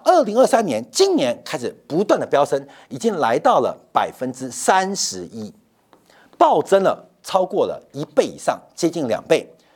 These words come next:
从这个数据就跟大家提到，就是因为成屋的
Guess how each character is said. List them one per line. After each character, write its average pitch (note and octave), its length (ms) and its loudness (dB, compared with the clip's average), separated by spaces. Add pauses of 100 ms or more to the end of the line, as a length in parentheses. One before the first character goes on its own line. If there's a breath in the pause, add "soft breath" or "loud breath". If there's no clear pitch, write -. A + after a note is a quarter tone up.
(260 soft breath)
从 C#4 240 0
这 F4+ 160 2
个 F#3+ 80 -2
数 - 160 -6
据 D3+ 160 -8
就 C#3 140 -8
跟 D#3 140 -4
大 D3 60 -2
家 C#3 40 -2
提 - 180 -10
到， A2+ 240 0 (120)
就 C3+ 100 -14
是 C3+ 100 -8 (180 loud breath)
因 D#3+ 100 -8
为 C3+ 200 2
成 C#3+ 480 -2
屋 A#3+ 280 0
的 A#3 280 0